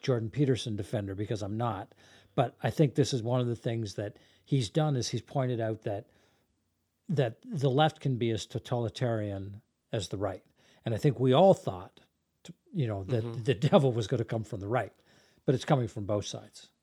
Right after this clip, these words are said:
Speaker 1: And,
Speaker 2: Yeah.
Speaker 1: and I think w-, whatever side you're on, you have to be willing to acknowledge the, both the,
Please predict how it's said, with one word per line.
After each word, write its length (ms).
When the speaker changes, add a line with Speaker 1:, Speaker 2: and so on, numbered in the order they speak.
Speaker 1:
And, 160
Speaker 2:
Yeah. 160
Speaker 1:
and 100
I 80
think 280
w-, 100
whatever 400
side 300
you're 120
on, 140
you 80
have 120
to 60
be 120
willing 380
to 140
acknowledge 680
the, 380
both 400
the, 280